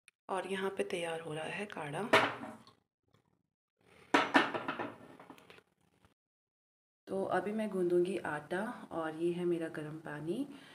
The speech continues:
तो मैं अपना पानी भी पीऊँगी और आटा भी गूँदूँगी। तो चलिए मिलते हैं आपसे थोड़ी देर के बाद। और अभी मैं जा रही हूँ दूध लेने शानवी के घर।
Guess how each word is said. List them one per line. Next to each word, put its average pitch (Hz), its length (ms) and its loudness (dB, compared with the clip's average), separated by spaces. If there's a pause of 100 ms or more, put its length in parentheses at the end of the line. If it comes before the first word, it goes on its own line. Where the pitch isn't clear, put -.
(220)
तो 170 100 2
मैं 170 140 4
अपना 175 160 0
पानी 160 280 0
भी 175 140 4
पीऊँगी 180 340 -2
और 165 280 -4
आटा 143 260 -6
भी 156 120 -4
गूँदूँगी। 151 600 -6 (540)
तो 147 420 -6 (120)
चलिए 175 200 -4
मिलते 170 320 0
हैं 160 80 -2
आपसे 143 220 -6
थोड़ी 151 200 -8
देर 139 240 -8
के 143 60 -8
बाद। - 220 -10 (2000)
और 214 80 -6
अभी 202 260 -2
मैं 214 140 2
जा 190 180 4
रही 170 180 0
हूँ 226 240 6 (840)
दूध 208 240 2
लेने 165 340 6 (1300)
शानवी 196 420 10
के 180 100 2
घर। 151 160 0